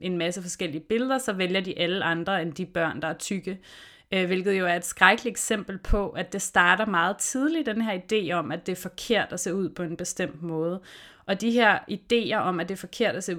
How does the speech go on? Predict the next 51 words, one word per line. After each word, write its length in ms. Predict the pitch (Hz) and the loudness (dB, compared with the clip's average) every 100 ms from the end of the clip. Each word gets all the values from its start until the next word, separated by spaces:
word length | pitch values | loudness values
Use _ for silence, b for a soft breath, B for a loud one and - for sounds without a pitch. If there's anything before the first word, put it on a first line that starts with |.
| 151 - | -8 -6
ud 160 | 208 - | -4 -4
på 80 | 196 | -6
en 120 | 180 | -4
stemt 300 | - 180 - | -4 -6 -6
måde, 340 | 175 170 165 - | -4 0 0 -2
bestemt 320 | 190 - 190 | -8 -6 -6
måde, 320 | 175 175 180 180 | -4 -4 -4 -4
de 60 | 202 | -8
bliver 240 | - 190 | -2 -2
internali-, 880 | - 196 - 190 180 190 - 180 175 - _ | -2 -4 -4 -4 -4 -6 -8 -4 -4 -4 _
internaliseret 1080 | 214 240 - 220 196 196 196 - 233 196 175 | 0 0 0 0 2 2 0 4 4 2 -2
i 80 | 175 | -2
os 140 | 180 | -4
alle 260 | - 165 214 | -4 -4 -4
sammen, 340 | - 180 147 | -2 -2 -2
fra 180 | 185 175 | -4 -4
vi 160 | 165 170 | -2 -4
er 60 | |
meget, 280 | 170 156 185 | -2 0 0
meget 220 | 196 175 - | 0 -2 -2
unge. 340 | 190 202 254 277 B B B B B B - | -4 -2 -2 -6 B B B B B B -2
Øhm, 420 | 190 185 180 - - | 2 2 0 -2 0
og 100 | 202 | 0
når 80 | |
man 180 | 202 202 | 0 2
vokser 240 | 208 208 - | 0 0 0
op 200 | 240 269 | 4 4
med 100 | 269 | 2
den 160 | 220 226 | 0 0
her 140 | 226 | 0
idé 340 | 196 - 233 - | -2 0 0 0
om, 200 | 196 - | -2 -2
at 280 | 180 180 - - _ - | -6 -8 -14 -20 _ -2
det 60 | |
er 40 | 214 | -2
forkert 520 | 220 - 262 226 - | -4 -4 0 0 -2
at 80 | 196 | -6
se 140 | - | -4
ud, 140 | 196 | -4
som 180 | 170 180 | -4 -2
jeg 180 | 165 175 | 0 0
gør, 220 | 170 156 160 | -2 -6 -6
eller 220 | - 185 | -6 -8
det 80 | 196 | -8
er 100 | 185 | -10
forkert 360 | 185 247 214 | -4 0 0
at 60 | 196 | 0
se 120 | 190 | -6
ud 120 | 165 | -6
sådan 360 | - 196 151 170 | -4 -4 -4 -4
der, 160 | 160 | -4